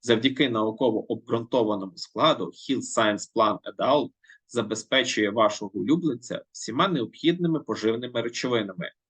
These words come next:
для здорового та активного життя. Для менш активних дорослих котів рекомендується Health Science Plan Adult Light,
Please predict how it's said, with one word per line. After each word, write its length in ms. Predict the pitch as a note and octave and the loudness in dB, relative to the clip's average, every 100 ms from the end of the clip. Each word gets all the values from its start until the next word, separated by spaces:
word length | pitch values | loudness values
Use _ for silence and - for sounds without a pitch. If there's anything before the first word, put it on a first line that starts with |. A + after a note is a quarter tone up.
| _ | _
для 160 | G#2+ A2+ | 2 2
здорового 680 | G#2+ A2+ D3+ G3 E3 D#3+ - | 4 6 6 6 4 2 0
та 220 | - D3 - | 0 0 0
активного 760 | - - A2 G#2+ G#2+ G#2 G#2+ | -18 -4 0 0 -2 -4 -4
життя. 520 | G2+ G2+ - G#2 G2+ - _ _ _ _ _ _ _ - - - - | -4 -6 -2 -2 -2 -6 _ _ _ _ _ _ _ -20 -20 -16 -2
Для 160 | A2 | 0
менш 280 | C#3 A#3 A3+ | 2 2 0
активних 520 | F3+ - D3 A#2 G#2+ | -2 2 2 2 -2
дорослих 480 | G#2+ A#2 A2+ - G#2 | 0 2 0 -4 -6
котів 440 | D#3 D3 A#2 - _ _ - | -6 -2 0 0 _ _ -6
рекомендується 1000 | A2 G#2+ G#2+ G#2 D3+ G#3+ A3 G#3+ G#3 - | -4 -2 -4 0 2 2 0 -2 -2 -4
Health 520 | - - G#3+ A3 - | -12 -2 -2 -4 -6
Science 320 | A2+ G#2+ G#2 - | -4 -4 -6 0
Plan 260 | A#2+ E3 F3 - | 2 2 -2 -12
Adult 480 | G#2 G#2 G#2+ A2 - C#3 | -2 4 4 2 -4 0
Light, 340 | B2+ G#2+ | 2 2